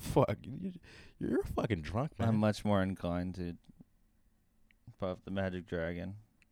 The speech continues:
Speaker 1: Puff the Magic Dragon. <laughs>
Speaker 2: Whatever.
Speaker 1: Does he take you to the mystical land of Dungeons and Dragons, where everything's
Speaker 2: More
Speaker 1: seen
Speaker 2: like Resident Evil.
Speaker 1: more like Resident fucking Evil and shit, with zombies and shit,
Speaker 2: Yeah.
Speaker 1: dude.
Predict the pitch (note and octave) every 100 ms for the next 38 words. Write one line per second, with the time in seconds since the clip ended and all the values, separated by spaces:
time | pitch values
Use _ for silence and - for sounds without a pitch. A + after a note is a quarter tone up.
0 | - G2 - F#2 F#2 F2+ E2+ E2+ F#2+ F#2
1 | F#2 F#2+ - - - - - - - -
2 | - - - - - G#2+ F2 F2+ F2+ G2
3 | B2+ A2+ A2 B2+ A2+ A#2+ C3+ A2+ A2+ A#2
4 | A#2+ A2 A2 A2+ G#2+ F#2 G2+ G#2 A2+ A2
5 | A2+ A2 A2 G#2+ A2+ A2+ - - - -
6 | - - _ G2+ G#2+ G#2+ A2+ G#2 C#3 C3
7 | A2+ A2 G2+ G#2 G2+ F#2+ G2 G2 G2 G2+
8 | G2+ G2 G2 G#2+ G#2 G2+ G2 A2 B2 G2+
9 | A2+ G#2 G#2+ A2+ G2+ G2 G2 - G2+ F2
10 | D#2+ F2+ F2+ F#2 F#2 F#2 F2+ F#2 G2+ F#2
11 | F#2 F#2+ F#2+